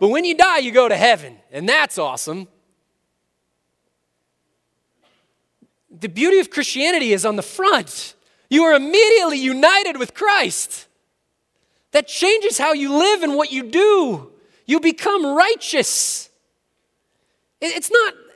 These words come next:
back heavy. This isn't the, I mean, you do get heaven as well. But the investment pays return all the way through, immediately. You become a, you're united to him and his righteousness and his redemption and grace.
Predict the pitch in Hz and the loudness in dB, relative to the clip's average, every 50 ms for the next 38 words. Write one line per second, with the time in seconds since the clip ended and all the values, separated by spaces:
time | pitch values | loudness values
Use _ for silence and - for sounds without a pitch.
0 | _ 170 156 151 - 285 339 359 349 - - 262 254 240 247 302 320 330 359 330 | _ -20 -8 -2 0 2 2 0 -2 -4 -4 -4 -2 -2 -2 -4 -2 -2 0 2
1 | 415 453 370 370 339 311 294 294 285 233 - - - - - - 302 320 311 302 | 2 2 2 0 -4 -4 -2 -2 -2 -2 -4 -8 -20 -16 -10 -6 -4 -4 -2 -2
2 | 285 277 240 214 302 381 427 403 320 370 381 285 226 269 339 359 349 381 339 320 | -4 -4 -2 2 4 4 4 4 2 0 0 0 2 2 2 2 2 -2 -6 -4
3 | 294 262 226 254 302 339 349 330 311 302 311 320 - _ _ _ _ _ _ _ | -6 -6 -2 0 0 0 2 0 -2 -2 -2 -6 -10 _ _ _ _ _ _ _
4 | _ _ _ - _ _ _ _ _ _ _ _ _ _ _ _ - 240 294 311 | _ _ _ -20 _ _ _ _ _ _ _ _ _ _ _ _ -8 -4 -2 0
5 | 302 285 247 330 381 415 330 294 370 359 359 349 - - 339 339 262 285 311 - | 0 2 2 2 2 2 0 -2 -2 -2 -2 -2 -2 -2 -2 0 -2 -6 -8 -6
6 | - 320 359 370 381 381 - - 339 392 440 466 494 453 427 339 285 233 180 - | -4 0 2 2 2 0 -2 -2 2 4 6 6 6 4 4 4 2 2 2 -2
7 | - 226 208 185 160 143 123 120 - - 285 330 349 381 415 440 466 466 440 403 | -4 -2 -2 0 -2 -2 -6 -10 -6 -4 -4 -2 0 2 4 4 4 4 4 2
8 | 269 214 196 180 175 160 127 110 - _ _ _ _ _ _ _ _ _ _ _ | 2 0 -2 -6 -8 -10 -10 -14 -20 _ _ _ _ _ _ _ _ _ _ _
9 | _ _ - - 415 427 415 427 427 - 392 359 370 359 320 302 277 269 302 349 | _ _ -2 0 0 0 0 -2 -4 -2 -4 -4 -4 -4 -6 -6 -6 -4 -2 -2
10 | 339 285 277 302 311 330 349 349 440 480 480 453 - 339 330 294 269 269 285 285 | -2 -2 -2 -4 -4 -2 -2 0 2 2 2 2 0 -2 -6 -6 -4 -2 -2 -2
11 | 269 269 269 294 285 277 247 240 254 330 359 392 440 427 - 381 339 - 349 339 | -2 -2 -2 -2 -2 -4 -6 -6 -4 -4 -2 0 -2 -2 -2 -4 -6 -4 -2 -2
12 | 302 262 - - - - - - - - _ 311 349 349 330 294 226 240 277 262 | -2 -2 -2 -4 -8 -12 -18 -20 -20 -14 _ -4 -2 -2 -2 -2 -4 -6 -8 -8
13 | 226 208 214 294 359 415 440 - - - 403 339 320 269 240 214 165 135 175 254 | -8 -6 -4 -2 -2 -2 -4 -4 -4 -4 -2 -2 -2 -4 -6 -6 -10 -10 -8 -4
14 | 339 381 403 427 403 359 - - - - - - | -2 0 0 2 0 0 -2 -4 -8 -10 -10 -14